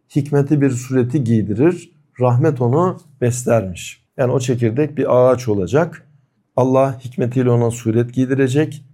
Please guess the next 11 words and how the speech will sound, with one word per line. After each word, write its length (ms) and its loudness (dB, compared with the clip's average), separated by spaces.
rahmet 400 0
onu 480 -2
besleyecek. 720 -2
Örnek 420 0
veriyor. 520 0
Nasıl 300 0
ki 140 -4
zindandan 840 2
geniş 360 2
bostana 460 0
çıkmak 560 -2